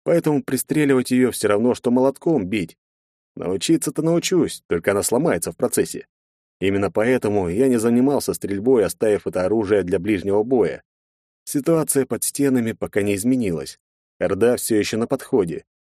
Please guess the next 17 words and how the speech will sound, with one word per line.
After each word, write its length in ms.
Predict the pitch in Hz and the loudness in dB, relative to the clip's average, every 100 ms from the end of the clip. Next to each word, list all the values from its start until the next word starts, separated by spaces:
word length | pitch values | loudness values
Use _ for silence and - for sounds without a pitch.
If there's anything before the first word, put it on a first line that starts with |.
| - | -2
и 120 | 123 | -2
действующие 600 | 135 147 131 131 117 120 | 2 0 2 0 0 -4
стражи 440 | - 131 139 113 | -4 0 2 2
продолжают 600 | 110 98 92 90 104 95 _ | 0 0 0 0 0 0 _
прибывать 480 | - 92 92 95 87 | -6 -2 0 0 0
на 80 | 90 | -2
защиту. 640 | 110 - 131 92 65 - _ _ _ _ _ - | -2 -2 -4 -2 -6 -10 _ _ _ _ _ -4
Никто 340 | 127 - 170 | -4 0 -2
точно 280 | - 139 151 | 0 -2 0
не 120 | 151 | 0
знает, 420 | 139 147 98 82 | 0 0 0 -4
к 60 | - | -8
какой 380 | 98 87 123 101 | -10 -2 -2 -2
именно 340 | 113 104 98 | -2 -2 -2
стене 300 | - 98 107 | -4 -4 -4
подойдут 400 | - 98 104 104 | -2 -2 -2 -2
мутанты. 540 | 120 127 113 82 78 | -2 -2 -4 -4 -8